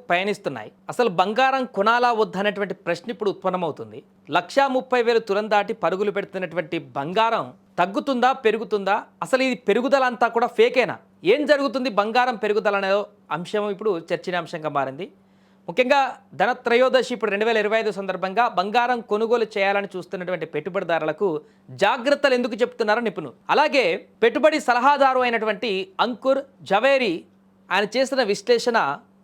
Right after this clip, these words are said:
తాజాగా బంగారం ధరలు ఫేక్ అయినటువంటి విషయాన్ని వ్యక్తపరుస్తున్నాయి. అసలు ఏం జరుగుతుంది బంగారం పెరుగుదలలో? ఇది రాబోయే రోజుల్లో ఎలాంటి పరిస్థితులకు దారితీస్తుంది? ఇప్పుడున్నటువంటి ధరలు ఎందుకు ఇంత హైప్ అయ్యాయి?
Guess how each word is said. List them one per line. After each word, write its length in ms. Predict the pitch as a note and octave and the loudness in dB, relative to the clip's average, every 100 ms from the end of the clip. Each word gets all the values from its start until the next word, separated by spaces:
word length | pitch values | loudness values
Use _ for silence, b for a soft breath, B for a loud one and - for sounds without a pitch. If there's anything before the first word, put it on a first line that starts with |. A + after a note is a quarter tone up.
| _ _ - | _ _ -2
తాజాగా 440 | G3 A3+ C4 B3 B3+ | 0 2 2 2 2
బంగారం 540 | F3 G#3 A#3 A#3+ A#3 | 0 0 2 2 2
ధరలు 220 | G#3 A3 | 0 0
ఫేక్ 360 | G#3 A#3 C#4+ C#4+ | 0 2 2 2
అయినటువంటి 400 | C4+ A#3+ A#3 G#3 | 0 0 -2 -2
విషయాన్ని 420 | G3 - G3 A3+ | -4 -4 -4 -4
వ్యక్తపరుస్తున్నాయి. 680 | F#3+ F#3+ F#3 D#3+ - B2+ G2+ _ _ _ _ - | -6 -4 -6 -6 -10 -18 -20 _ _ _ _ -12
అసలు 180 | E3 A#3+ | 0 2
ఏం 160 | D4+ | 4
జరుగుతుంది 440 | D4+ C#4+ C4+ C4 B3+ | 2 2 0 -2 0
బంగారం 380 | A3+ A3+ A#3+ G#3+ | -2 0 0 0
పెరుగుదలలో? 600 | G3+ G3+ G3+ F#3+ G3 - _ G#3 | -2 0 2 2 0 -4 _ -6
ఇది 340 | A3 A3+ G3 F3 | 0 0 0 2
రాబోయే 400 | A3 C4 D4 C#4 | 2 4 4 2
రోజుల్లో 340 | C4 B3+ B3 G3+ | 2 2 0 0
ఎలాంటి 300 | G3 A#3+ A3+ | 0 0 -2
పరిస్థితులకు 500 | A3 G#3 - G3 E3+ | -2 -2 -4 -4 0
దారితీస్తుంది? 760 | D#3 F#3 G3 F#3 F3 F3+ G3 b b b b | 0 0 -4 -8 -10 -10 -12 b b b b
ఇప్పుడున్నటువంటి 580 | F3 A#3+ C4+ D4 C#4+ C4 | -2 2 4 4 4 2
ధరలు 500 | F#3+ G#3+ B3 F#3+ F3+ - _ - | 4 4 4 2 -2 -14 _ -4
ఎందుకు 260 | G3 A#3 B3 | -4 -2 -4
ఇంత 140 | G#3 | 0
హైప్ 300 | F3 F#3+ G3 | 0 0 2
అయ్యాయి? 260 | G3 F#3+ | 0 0